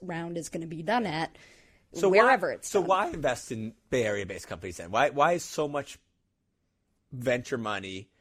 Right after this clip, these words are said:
Speaker 2: staying within the Bay Area if valuations are higher? Is it, is it the on-, the entrepreneurs here are more experienced? Or, I won't answer the question for you. You know, let me understand what your thoughts are there.
Speaker 1: Yeah. So, um,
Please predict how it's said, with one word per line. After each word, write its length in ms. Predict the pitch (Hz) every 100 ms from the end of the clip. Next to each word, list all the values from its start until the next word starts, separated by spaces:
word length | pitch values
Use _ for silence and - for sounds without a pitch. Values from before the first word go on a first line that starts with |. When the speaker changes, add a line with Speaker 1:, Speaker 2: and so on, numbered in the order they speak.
| _ _
Speaker 2:
staying 440 | - - 120 117
within 280 | 110 104 95
the 60 | 90
Bay 160 | 87
Area 420 | 82 80 85 85 90
if 320 | 110 104 - _ _ -
valuations 720 | 98 101 98 95 90 98 90
are 120 | 85
higher? 340 | 87 87 85 90
Is 100 | 98
it, 120 | - _ -
is 140 | 107
it 80 | 101
the 160 | 104 -
on-, 200 | 110 120 - _ _
the 120 | 117
entrepreneurs 520 | 113 - - 120 120 -
here 160 | 123
are 20 |
more 160 | 110 101
experienced? 600 | - - 180 151 117 113
Or, 140 | 131 - - -
I 80 | 127
won't 180 | 151 143
answer 200 | 131 123
the 60 |
question 260 | 120 107 107
for 160 | 113 87
you. 120 | 85
You 160 | 104 107
know, 100 | 104
let 160 | 110
me 80 | 110
understand 400 | 104 98 104 98
what 100 | 92
your 120 | 95
thoughts 320 | 90 82 80 82
are 120 | 85
there. 240 | 76 78 _ -
Speaker 1:
Yeah. 360 | 277 330 254
So, 500 | - 285 285 277 269
um, 480 | 269 247 240 226 -